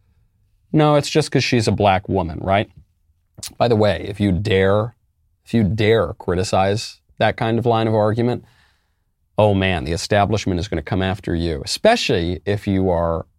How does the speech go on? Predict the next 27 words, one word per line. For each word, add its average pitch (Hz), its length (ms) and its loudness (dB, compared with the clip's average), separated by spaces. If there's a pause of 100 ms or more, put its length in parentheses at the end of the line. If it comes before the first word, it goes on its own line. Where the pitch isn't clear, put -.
(360)
a - 60 -4
white 123 240 2
person, - 420 -6
especially - 800 -4
if - 160 -10
you're 85 140 -2
a, 87 120 -2 (220)
a 92 40 -2
white 95 500 -2
dude. - 420 -2 (160)
Oh, 120 260 4
that's 98 240 -2
really 92 200 0
bad. 82 200 -2 (320)
There 135 60 2
was 127 100 4
a 123 60 2
host 220 480 0
on 139 560 2
M 147 100 2
S 139 140 0
N 127 60 2
B 120 80 2
C, - 140 -2
Tiffany 135 280 -2
Cross, - 560 -2 (800)
who, 117 680 2